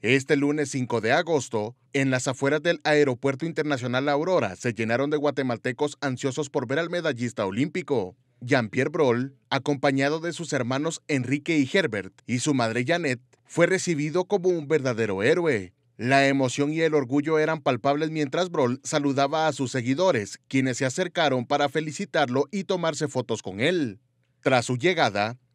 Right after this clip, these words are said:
Brol se dirigió a un hotel en la zona diez, donde ofreció una conferencia de prensa. Durante el evento,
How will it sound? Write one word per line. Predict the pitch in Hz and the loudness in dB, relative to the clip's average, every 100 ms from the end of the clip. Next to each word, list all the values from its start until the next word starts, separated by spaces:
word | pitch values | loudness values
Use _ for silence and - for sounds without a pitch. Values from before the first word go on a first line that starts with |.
| - | -16
Brol | 104 139 143 | 0 2 2
se | 160 | 0
dirigió | 156 151 127 143 147 | -2 -2 0 2 4
a | |
un | 151 147 | 2 0
hotel | 151 151 151 - | -2 0 -2 -2
en | 151 | -2
la | 120 | -2
zona | - 139 139 | -2 -2 -2
diez, | 185 143 - - _ _ - | 0 -2 -2 -16 _ _ -14
donde | 101 120 117 | -2 0 2
ofreció | 113 127 120 135 | 0 0 -2 0
una | 131 151 165 | -2 0 -2
conferencia | 180 165 151 131 123 101 | -4 -2 -2 -2 -2 -6
de | 92 | -4
prensa. | 123 170 180 139 95 - _ _ - | -2 -2 0 -4 -4 -8 _ _ -8
Durante | 117 135 123 117 107 | 2 4 4 2 2
el | 135 | 2
evento, | 175 156 110 123 123 | 0 0 0 -2 -2